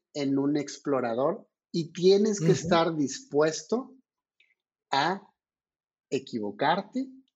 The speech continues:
Speaker 1: a
Speaker 2: Ujú.
Speaker 1: aprender de esas equivocaciones y seguir adelante. Y por eso, tal
Speaker 2: Sí,
Speaker 1: vez
Speaker 2: sí, el, el famoso falla rápido, falla barato, ¿no?
Speaker 1: Exacto. Y yo creo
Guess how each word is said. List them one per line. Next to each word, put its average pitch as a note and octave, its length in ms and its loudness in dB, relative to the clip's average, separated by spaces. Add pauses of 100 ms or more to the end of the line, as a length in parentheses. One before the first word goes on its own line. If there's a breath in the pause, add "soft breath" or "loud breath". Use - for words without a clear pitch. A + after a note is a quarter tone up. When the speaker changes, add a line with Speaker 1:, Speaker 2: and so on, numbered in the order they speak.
(380)
Speaker 1:
a B2+ 140 0 (220)
Speaker 2:
Ujú. C#3 400 2
Speaker 1:
aprender A3 80 2
de E3 160 2
esas - 520 -10
equivocaciones C#3 1040 -4 (180)
y D3+ 160 -2
seguir C3+ 640 0 (120)
adelante. G#2+ 760 -4
Y G#3 180 2
por G3+ 160 6
eso, B3+ 400 0
tal G3+ 260 6
Speaker 2:
Sí, F#3 200 4
Speaker 1:
vez - 20 0
Speaker 2:
sí, A3 240 -2
el, F#3 220 8
el F3 200 2
famoso G#3 380 6
falla A#3+ 340 8
rápido, A3 400 4
falla G3+ 280 4
barato, E3+ 440 2
¿no? F#3 240 -6
Speaker 1:
Exacto. G3+ 600 2
Y F#3+ 100 0
yo A#3+ 180 4
creo A3+ 340 4